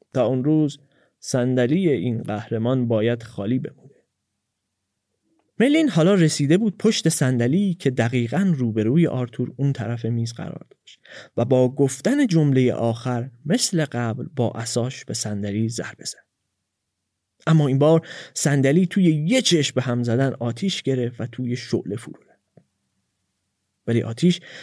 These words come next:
بعد از چند ثانیه به همون سرعتی که روشن شده بود خاموش شد و به جاش صندلی سیاهی باقی موند که با حروف سرخ رنگ این کلمات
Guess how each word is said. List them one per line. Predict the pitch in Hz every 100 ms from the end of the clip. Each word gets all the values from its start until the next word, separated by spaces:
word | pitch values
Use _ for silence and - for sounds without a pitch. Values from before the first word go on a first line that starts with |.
| - -
بعد | 143 143
از | 120 -
چند | - 143 139
ثانیه | 135 113 113 113 113
به | 110 120
همون | 127 160 123
سرعتی | 117 117 - 147 117
که | 113 113
روشن | 113 113 117
شده | 113 110 107
بود | 117 127 -
خاموش | - 113 107 151 233 196
شد | - 156 151 - - -
و | 123 120
به | 120
جاش | 160 208 208
صندلی | - 131 123 120 127 147
سیاهی | 123 - 143 185 233 208
باقی | 180 160 147 147
موند | 143 139 135
که | 135
با | 123 127
حروف | - 127 220 220 180
سرخ | 165 139 127 120 - -
رنگ | 123 117 113 117 - - _
این | 190 220
کلمات | 170 127 110 107 98